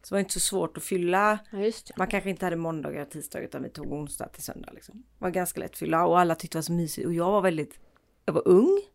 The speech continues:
Speaker 2: Mm.
Speaker 1: jag var jävligt pigg.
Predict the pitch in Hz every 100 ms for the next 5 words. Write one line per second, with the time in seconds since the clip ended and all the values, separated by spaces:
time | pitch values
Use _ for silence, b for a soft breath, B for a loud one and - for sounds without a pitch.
0 | - 170 151 180 339 - 135 - 87 78
1 | 92 165 247 _ - - - 285 285 403
2 | -